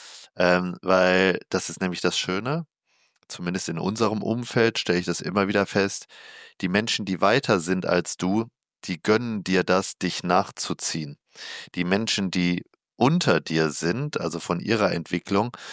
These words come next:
da kann häufig Neid entstehen. Da kann häufig Demotivation entstehen. Je nachdem, welches Mindset die Leute haben, ne? Und ich stelle immer wieder fest, ich suche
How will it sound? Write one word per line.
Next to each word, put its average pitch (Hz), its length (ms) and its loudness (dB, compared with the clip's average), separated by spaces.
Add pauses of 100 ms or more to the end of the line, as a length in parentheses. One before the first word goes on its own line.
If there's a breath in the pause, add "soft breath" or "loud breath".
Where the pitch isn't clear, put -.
(140)
da 92 120 0
kann 104 300 -2
häufig 104 400 2
Neid 90 320 4
entstehen. 82 540 -4 (640 loud breath)
Da 87 140 2
kann 87 260 0
häufig 90 640 2 (300)
Demotivation 85 840 2
entstehen. - 540 -10 (1160)
Je 95 140 -2
nachdem, 87 320 4
welches 85 240 2
Mindset 85 380 0
die 82 60 -4
Leute - 280 0
haben, 78 280 2
ne? 113 120 -4 (460 loud breath)
Und 87 160 0
ich 98 120 0
stelle 107 220 4
immer 110 180 2
wieder 98 160 4
fest, - 360 0 (300)
ich 92 280 -6
suche 92 260 -4